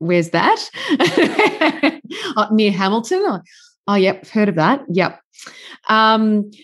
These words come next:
so yeah, I was living in Melbourne at the time.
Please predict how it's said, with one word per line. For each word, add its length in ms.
so 760
yeah, 300
I 40
was 120
living 180
in 100
Melbourne 300
at 80
the 60
time. 460